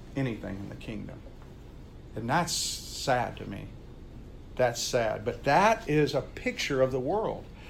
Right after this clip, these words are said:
It is. You know, have you seen that commercial that says, "These are, who are those people?" You know, these people buying a house. People are really excited about their new house, and these people show up and they look miserable.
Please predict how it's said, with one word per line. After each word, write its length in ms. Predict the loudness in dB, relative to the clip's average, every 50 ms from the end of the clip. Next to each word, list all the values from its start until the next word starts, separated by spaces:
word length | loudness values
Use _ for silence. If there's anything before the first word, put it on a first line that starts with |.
| -10 8 10
It 100 | 12 12
is. 240 | 12 12 10 6 0 -8 -12 -4 2
You 120 | 6 10
know, 240 | 12 12 12 12 10
have 160 | 6 2 2 2
you 60 | 2
seen 220 | 2 4 4 6
that 180 | 6 6 6 4
commercial 640 | 4 4 4 4 4 4 4 6 6 6 4 2 0 -6 -10 -12 -14 -14 -14 -14 -14 -14 -12 -12 -12 -12 -12 -14 -14 -12 -12 -14 -12 -12 -12 -4 0
that 180 | 2 2 2 2
says, 420 | 4 6 8 8 8 6 2 -4 -6 -2 2
"These 340 | 4 4 6 4 4 6 6
are, 260 | 6 6 4 0 -4 -10 -14 -6 4
who 140 | 8 10 10
are 80 | 10 12
those 260 | 12 10 10 8 6
people?" 340 | 4 2 2 2 4 2 4
You 60 | 4
know, 120 | 4 4
these 120 | 2 0 0
people 320 | 0 0 2 4 4 4
buying 300 | 6 8 6 6 6 4
a 40 | 2
house. 480 | 2 2 4 4 4 2 0 -4 -6 -8 -10 -12 -12 -12 -14 -8 2
People 240 | 6 6 8 8 8
are 80 | 8
really 220 | 10 10 10 10 10
excited 420 | 8 6 8 10 10 10 10 10
about 220 | 8 8 8 6 6
their 100 | 4 2
new 160 | 2 2 4
house, 380 | 6 8 8 8 8 6 2
and 120 | -2 -2 -2
these 140 | -4 -4 -2
people 280 | 0 0 0 2 0
show 220 | 0 4 8 8 8
up 60 | 8
and 100 | 8 4
they 60 | 2
look 180 | 2 2 2 2
miserable. 640 | 0 0 0 0 0 2 2 4 4 2 2 -2